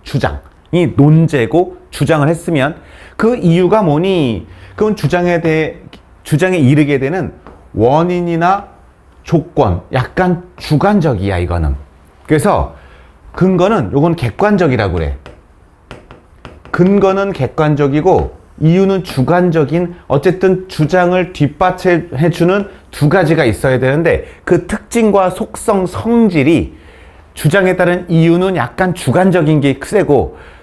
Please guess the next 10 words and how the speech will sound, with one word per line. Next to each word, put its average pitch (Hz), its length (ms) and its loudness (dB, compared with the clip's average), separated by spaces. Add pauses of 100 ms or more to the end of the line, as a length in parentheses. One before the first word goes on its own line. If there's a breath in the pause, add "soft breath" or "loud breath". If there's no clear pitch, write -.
주장에 175 420 0
따른 175 300 0
그 175 100 0
이유를 208 600 2
뒷받침해주는 202 760 0
근거, 101 400 -4 (1200)
그 202 220 -2 (520 loud breath)
이유를 226 600 2
뒷받침해주는 170 760 0
근거야. 139 500 0